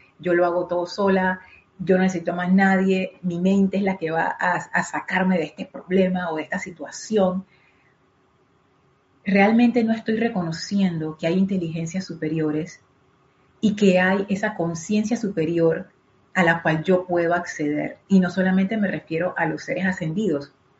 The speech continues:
sino que me refiero también a nuestra propia presencia, que es como la conciencia superior.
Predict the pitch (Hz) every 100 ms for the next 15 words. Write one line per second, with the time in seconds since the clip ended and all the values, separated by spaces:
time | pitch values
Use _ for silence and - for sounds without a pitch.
0 | _ _ _ _ _ _ _ - 190 180
1 | 185 175 160 165 185 214 165 160 165 165
2 | 180 208 180 - 151 160 160 185 180 156
3 | - 214 196 156 156 - 185 175 156 -
4 | 147 160 156 185 - - - 180 147